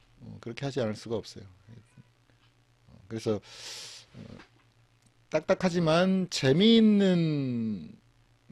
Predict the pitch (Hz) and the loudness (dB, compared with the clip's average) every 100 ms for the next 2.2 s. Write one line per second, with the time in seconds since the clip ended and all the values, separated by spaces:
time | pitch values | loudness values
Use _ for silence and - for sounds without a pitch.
0 | 113 127 151 185 151 123 143 127 113 120 | -8 -2 2 4 4 4 4 4 2 0
1 | 107 117 127 123 117 104 104 98 117 104 | -2 -2 -2 -4 -4 -4 -6 -6 -6 -4
2 | 95 135 | -6 -10